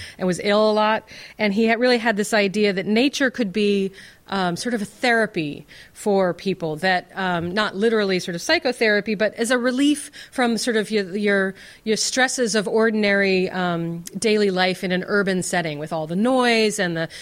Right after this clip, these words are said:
um, sort of, you know, trains running by and all kinds of crowding. And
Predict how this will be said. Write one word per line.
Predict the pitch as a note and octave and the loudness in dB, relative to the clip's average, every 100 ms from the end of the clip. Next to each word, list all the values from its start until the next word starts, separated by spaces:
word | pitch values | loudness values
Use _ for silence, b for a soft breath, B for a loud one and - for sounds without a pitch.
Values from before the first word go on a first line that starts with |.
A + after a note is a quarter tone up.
| B B | B B
um, | - F3 E3 D#3 D#3 | -4 -2 0 -4 -8
sort | - E3+ | -6 -8
of, | D3+ | -6
you | F3 | -6
know, | D#3 E3 F3 | -6 -6 -6
trains | - D4 C4+ B3+ | 0 2 2 2
running | A#3 A3+ G#3+ | 2 2 0
by | G3+ G3+ G3 | 0 2 2
and | F#3+ | 2
all | F#3 G3 | 2 -2
kinds | - G3+ | 0 -2
of | F3+ | -2
crowding. | - C#4 C4+ B3+ A#3+ A3 | 0 2 2 2 2 0
And | G3 | -2